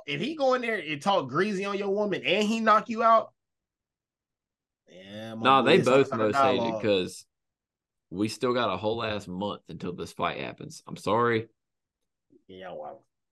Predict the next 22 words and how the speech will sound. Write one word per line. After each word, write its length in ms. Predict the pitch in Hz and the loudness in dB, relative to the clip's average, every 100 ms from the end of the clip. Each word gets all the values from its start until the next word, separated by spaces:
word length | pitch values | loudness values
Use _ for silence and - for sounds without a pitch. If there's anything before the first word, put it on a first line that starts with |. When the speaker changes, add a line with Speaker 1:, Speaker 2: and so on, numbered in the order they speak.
| _ | _
Speaker 2:
Nobody 480 | 98 101 107 117 117 | -2 4 4 6 4
gonna 180 | 113 113 | 4 0
care 300 | 107 90 80 | 2 0 0
by 160 | 80 | -2
then. 260 | - - 165 - _ _ _ _ _ _ _ - | -4 -6 -8 -12 _ _ _ _ _ _ _ 0
I 120 | 110 | 2
mean, 380 | 107 87 73 - _ _ _ _ _ _ _ _ _ _ - | 2 0 -2 -8 _ _ _ _ _ _ _ _ _ _ 0
it's 240 | 95 - | 0 0
just 200 | - - | -12 -14
crazy, 460 | - 80 73 - - | -4 -2 -2 -4 -10
bro. 220 | - 52 - _ _ _ _ _ _ _ - | -6 -8 -8 _ _ _ _ _ _ _ -2
It's, 500 | 98 98 - - - _ _ _ _ - | -2 -2 -10 -14 -18 _ _ _ _ -4
it's 160 | 101 113 | -2 0
a 60 | |
different 340 | 104 104 82 80 | 2 0 -2 -2
level. 340 | 85 76 - _ _ _ _ _ _ | -2 -4 -12 _ _ _ _ _ _
What, 160 | - 107 | -2 4
what 140 | 123 | 8
else 220 | 131 110 - | 8 6 2
you 100 | 82 | 2
got? 280 | 76 60 - - _ _ _ _ _ _ _ _ _ _ _ _ _ _ _ _ _ - | 2 0 -8 -20 _ _ _ _ _ _ _ _ _ _ _ _ _ _ _ _ _ -6
Speaker 1:
Um, 880 | 156 170 170 165 160 151 147 139 | 0 4 4 4 4 4 2 0